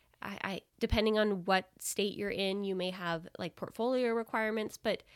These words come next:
just use your assessments and portfolio requirements to kind of look back and see the growth, 'cause it's hard to see the growth from day to day.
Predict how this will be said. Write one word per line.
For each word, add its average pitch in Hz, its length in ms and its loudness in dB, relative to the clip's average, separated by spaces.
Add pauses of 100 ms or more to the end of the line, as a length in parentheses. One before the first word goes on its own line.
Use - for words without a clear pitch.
(180)
just 233 260 -4
use 269 560 -2
your 202 220 0
assessments 247 680 -4
and 196 100 -6
portfolio 233 560 -4
requirements 214 680 -4
to 226 160 -4
kind 226 260 0
of 180 240 -6
look 214 300 -2
back 190 340 4
and 185 180 -2
see 208 260 -2
the 175 100 -2
growth, - 280 -2
'cause 226 160 -6
it's - 220 -2
hard 392 200 4
to 262 100 2
see 202 340 -6
the 240 140 -2
growth 254 420 -2
from 214 220 0
day 160 200 -2
to 165 140 -8
day. 170 400 -2